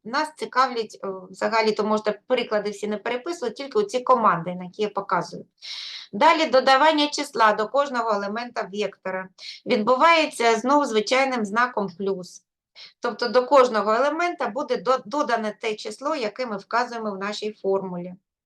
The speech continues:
Сподіваюсь, це все просто.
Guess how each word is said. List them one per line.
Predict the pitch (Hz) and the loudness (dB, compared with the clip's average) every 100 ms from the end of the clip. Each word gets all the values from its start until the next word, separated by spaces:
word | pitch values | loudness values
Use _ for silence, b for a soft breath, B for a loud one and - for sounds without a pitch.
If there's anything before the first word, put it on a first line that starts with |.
| _ _ _ _ _ _ _ _ _ _ _ _ _ _ _ _ - | _ _ _ _ _ _ _ _ _ _ _ _ _ _ _ _ -12
Сподіваюсь, | 196 220 254 233 | -8 -4 -2 -2
це | 226 | -4
все | 220 214 | -2 -4
просто. | 208 - 180 170 - - | -4 -2 -2 -4 -8 -14